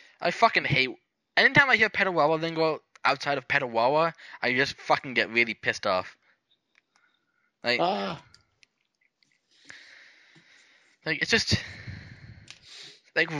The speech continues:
Speaker 1: rote. I think rote pisses me off more than any
Speaker 2: What's
Speaker 1: other.
Speaker 2: rote? What, what's that?
Speaker 1: Rote is a Petawawa term for getting drunk and or high, I think. I know drunk for sure.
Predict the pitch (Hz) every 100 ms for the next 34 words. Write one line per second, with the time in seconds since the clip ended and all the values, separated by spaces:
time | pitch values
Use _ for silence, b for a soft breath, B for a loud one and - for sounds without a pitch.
0 | 147 131 95 - - 277 151 120 127 -
1 | - - 151 151 127 110 113 135 127 120
2 | - - 120 123 117 _ - - - -
3 | 107 107 120 127 110 - 120 123 135 131
4 | 135 135 131 113 107 120 113 135 185 220
5 | _ _ - 151 139 - - 175 180 151
6 | 208 156 - 101 80 90 - _ _ B
7 | _ - 127 117 110 110 101 98 _ 131
8 | 131 143 117 110 _ - - 113 113 214
9 | 277 - - - _ _ - 127 156 143
10 | 147 135 - - - 120 127 131 135 -
11 | 101 - - - 85 - 117 170 170 131
12 | 151 165 - 135 - 120 104 98